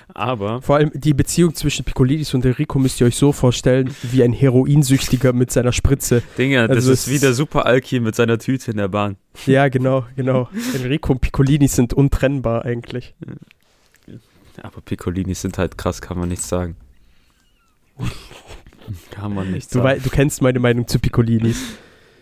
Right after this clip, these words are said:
Speaker 1: Ja, ich verstehe sie nicht, aber
Speaker 2: Ja.
Speaker 1: Piccolinis beste. Mit Ofenfrische, beste Tiefkühlpizza.
Speaker 2: Ich sag dir ehrlich, die von Gustavo Gu-, äh, Gustavo Gusto ist besser, aber preis-leistungstechnisch ist halt Ofenfrische besser.
Speaker 1: Ich hab Gustavo Gusto nie gegessen.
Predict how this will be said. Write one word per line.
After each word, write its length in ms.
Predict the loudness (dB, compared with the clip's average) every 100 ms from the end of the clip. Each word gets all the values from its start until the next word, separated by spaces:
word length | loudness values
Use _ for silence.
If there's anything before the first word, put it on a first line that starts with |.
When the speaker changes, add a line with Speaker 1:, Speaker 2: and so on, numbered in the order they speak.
| -20 -10
Speaker 1:
Ja, 180 | -8
ich 220 | -8 -10 -12
verstehe 340 | -12 -6 -6
sie 140 | -6
nicht, 260 | -8 -10 -8
aber 320 | -8 -4 -6 -8 -16 -20 _ _ _ _ _ _ _ _ _ _ _ _ -6
Speaker 2:
Ja. 200 | -4 -4 -10 -16 -16 -16 -14 -12 -12 -12 -14 -16 -16 -20 -14
Speaker 1:
Piccolinis 540 | -14 -8 -4 -4 -4
beste. 300 | -4 -6 -4
Mit 220 | -4 -4 -2
Ofenfrische, 640 | -2 -2 -6 -6 -6 -4
beste 260 | -6 -6 -8
Tiefkühlpizza. 600 | -10 -10 -10 -10 -12 -16 -20 _ _ _ _ _ _ _ _ _ _ _ _ _ _ _
Speaker 2:
Ich 160 | -2 0
sag 220 | -2 0
dir 100 | 0
ehrlich, 180 | 2 0
die 100 | -4
von 160 | -4
Gustavo 380 | -4 -2 -2 -2
Gu-, 120 | -6
äh, 80 | -8
Gustavo 380 | -6 -6 -4 -4
Gusto 260 | -4 -4 -4
ist 100 | -2
besser, 300 | -4 -2 -2
aber 160 | -2
preis-leistungstechnisch 920 | 0 -2 0 0 0 -4 -2 -2 0 -2
ist 80 | -4
halt 140 | -2
Ofenfrische 580 | -2 -2 -6 -6 -8 -4
besser. 280 | -6 -4 -6
Speaker 1:
Ich 60 |
hab 160 | -6 -10
Gustavo 380 | -12 -8 -8 -6
Gusto 280 | -10 -8 -8
nie 140 | -8
gegessen. 420 | -6 -8 -8 -16